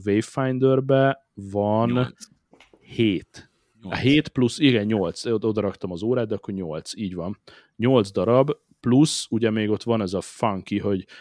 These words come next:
Speaker 1: ha rákattintasz, akkor, ö, egy mozdulattal iránytűt tudsz belőle csinálni. Tehát gyakorlatilag van, ö, nyolc parancs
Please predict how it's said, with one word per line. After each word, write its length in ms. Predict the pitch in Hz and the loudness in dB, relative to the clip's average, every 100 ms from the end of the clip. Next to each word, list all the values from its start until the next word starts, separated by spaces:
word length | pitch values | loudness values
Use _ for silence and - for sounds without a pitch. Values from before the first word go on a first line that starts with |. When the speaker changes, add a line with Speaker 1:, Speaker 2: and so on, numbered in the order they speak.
| - | -20
Speaker 1:
ha 120 | _ 95 | _ -4
rákattintasz, 800 | 95 107 120 - 120 113 98 - | -2 0 -2 -2 -4 -4 -6 -8
akkor, 340 | - - 92 | -8 -6 -4
ö, 240 | 87 95 90 | -2 -4 -4
egy 160 | 101 98 | -6 -6
mozdulattal 560 | 95 87 90 90 90 | -6 -6 -8 -8 -10
iránytűt 720 | 92 87 87 - 85 - - _ | -10 -10 -14 -14 -16 -16 -20 _
tudsz 220 | 95 85 | -12 -10
belőle 380 | 85 80 82 82 | -10 -8 -8 -10
csinálni. 560 | - 101 113 131 156 165 _ - _ | -10 -8 -4 -4 -4 -6 _ -20 _
Tehát 260 | _ _ 95 | _ _ -4
gyakorlatilag 480 | 113 - 120 113 107 | -2 -2 -4 -4 -2
van, 300 | 117 110 - | -4 -4 -8
ö, 400 | - 104 104 104 104 - _ - | -6 -4 -2 -4 -6 -10 _ -12
nyolc 840 | 110 127 131 104 98 - - - - _ _ _ _ _ _ _ _ _ _ | -2 0 2 0 -2 -6 -10 -10 -12 _ _ _ _ _ _ _ _ _ _
parancs 480 | - 113 104 95 - | -2 0 0 -6 -12